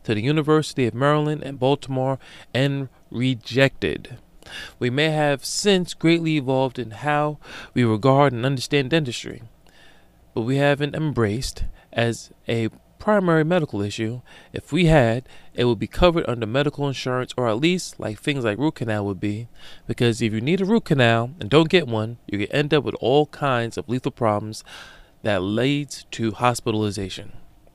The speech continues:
It is rumored that Queen Elizabeth died from blood poisoning as a result of untreated tooth infections. That was a long time ago, but hey, it happens. Why isn't a health problem so serious it can be deadly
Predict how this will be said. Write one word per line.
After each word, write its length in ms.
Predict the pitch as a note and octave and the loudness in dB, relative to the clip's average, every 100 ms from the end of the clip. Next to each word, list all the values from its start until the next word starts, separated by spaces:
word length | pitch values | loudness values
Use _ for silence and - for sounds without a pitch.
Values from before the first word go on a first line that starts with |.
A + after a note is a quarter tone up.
| - _ _ - _ - | -20 _ _ -20 _ -6
It 100 | E3+ | 2
is 140 | D#3+ | 6
rumored 300 | E3+ G3+ D#3+ | 8 8 6
that 160 | B2 A2+ | 2 0
Queen 240 | - F3+ | 2 4
Elizabeth 460 | D#3 F3 C#3 A#2 - | 4 0 -2 -8 -4
died 380 | C3+ C#3 G#2+ G2 | -2 -2 -6 -8
from 180 | A2 G#2+ | -10 -2
blood 220 | D3 C#3+ | -2 -2
poisoning 500 | A#2+ A2 A2 G#2+ B2 - - - - | -4 -4 -4 -10 -10 -14 -18 -16 -6
as 240 | A#2+ A#2 | -4 -4
a 60 | A#2 | -6
result 480 | A2 C#3+ D3+ - - | -6 -2 -2 -4 -10
of 200 | - G#2 - | -12 -10 -2
untreated 600 | E3+ F#3+ G3 F#3 F#3 - | -2 -2 -4 -2 -4 -4
tooth 220 | A#3+ - | -4 -4
infections. 640 | - - - - - - - _ _ - - - - _ _ _ _ - | -6 -8 -12 -14 -16 -18 -20 _ _ -20 -20 -20 -20 _ _ _ _ -12
That 120 | F#3 | -4
was 120 | G#3+ C#3 | -2 4
a 40 | |
long 200 | D#3+ F3 | 4 4
time 260 | F3+ E3+ A2+ | 4 2 0
ago, 380 | - C2 B2 - _ _ _ | -6 -10 -12 -20 _ _ _
but 140 | F3 | 2
hey, 360 | D3+ A2 A#2 A#2 - - _ | 4 0 -4 -12 -20 -20 _
it 100 | G#2+ | -8
happens. 480 | A#2 G2+ - C#3 - - - - - - - | -4 -4 -6 -18 -18 -20 -20 -20 -20 -20 -4
Why 200 | E3+ A#3 | 2 4
isn't 300 | A#3+ G#3+ F#3 | 4 2 2
a 100 | F3 | 2
health 320 | D#3+ F3+ - | 4 4 4
problem 360 | E3 C#3+ C#3 C3+ | 2 2 2 -4
so 440 | - - E3+ F#3+ | -6 -2 0 0
serious 680 | F#3 - B2+ G#2 G#2 - - - - | -4 0 2 2 -4 -8 -14 -20 -10
it 100 | - | -4
can 140 | C3+ | -2
be 80 | C#3 | -2
deadly 500 | B2 B2 G#2 A2+ C#3+ | 2 2 2 -4 -6